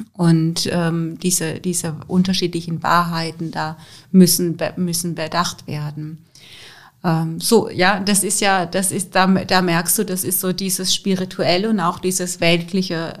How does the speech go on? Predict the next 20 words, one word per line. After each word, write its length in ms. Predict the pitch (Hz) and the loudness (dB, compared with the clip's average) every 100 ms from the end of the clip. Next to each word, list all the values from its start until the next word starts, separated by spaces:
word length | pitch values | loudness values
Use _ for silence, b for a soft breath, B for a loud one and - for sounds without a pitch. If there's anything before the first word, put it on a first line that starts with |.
| - | -14
letzten 340 | - 175 175 165 | -4 -2 -2 -2
Endes, 300 | 170 175 - | -4 -2 -4
für 100 | 170 | -6
die, 280 | - 135 - | -8 -8 -8
das 260 | 170 170 - | -8 -6 -4
ja 240 | 160 147 - | -4 -6 -8
dann 180 | 170 165 | -4 0
in 100 | 165 | 0
dem 180 | 160 165 | -2 -4
Fall 200 | 165 160 | -4 -2
mein 200 | 160 165 | -4 -4
Mann 160 | 165 | -4
und 140 | 170 170 | -4 -2
ich 160 | 175 | -2
symbolhaft 640 | - 160 156 160 160 160 - | -2 -4 -4 -6 -6 -4 -6
stehen, 280 | 170 170 | -2 -2
die 120 | 180 185 | -2 -2
da 160 | 160 | 0
aufeinander 560 | 185 185 196 220 247 185 | -2 -2 -4 0 0 -2
prallen, 560 | - - 156 165 202 | -8 0 2 2 0